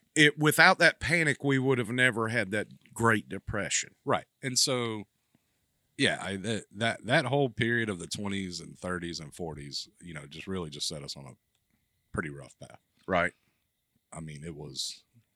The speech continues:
Speaker 2: I, I would say Woodrow Wilson was the worst president just because we can see the long-term effect of those policies.
Speaker 1: Well,
Speaker 2: Now
Speaker 1: and, and just the, just the flat out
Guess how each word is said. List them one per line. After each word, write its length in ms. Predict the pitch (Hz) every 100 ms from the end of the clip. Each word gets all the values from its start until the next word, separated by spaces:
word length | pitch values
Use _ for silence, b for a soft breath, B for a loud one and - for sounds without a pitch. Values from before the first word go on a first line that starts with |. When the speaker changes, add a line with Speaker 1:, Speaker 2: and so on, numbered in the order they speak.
| b b b b
Speaker 2:
I, 120 | 113 101
I 120 | 127
would 140 | 151 139
say 140 | 120
Woodrow 340 | 107 104 95 92
Wilson 340 | 90 87 90
was 60 | 76
the 60 |
worst 260 | 76 76 -
president 440 | 71 69 - - _ _ _ _ _ _ _
just 200 | - 90
because 360 | 87 78 82 73
we 120 | 85
can 240 | - 73 69
see 380 | - 92 78 78 -
the 200 | 85 78
long-term 600 | 80 82 78 87 78 71
effect 260 | - 76 76
of 60 |
those 160 | 69 -
policies. 460 | 80 71 - - -
Speaker 1:
Well, 120 | 240
Speaker 2:
Now 80 | 196
Speaker 1:
and, 180 | 214 175
and 200 | 180 151
just 280 | 202 220 -
the, 440 | 180 143 151 151
just 280 | 151 226 -
the 100 | 190
flat 540 | - 131 139 143 151
out 280 | 139 139 117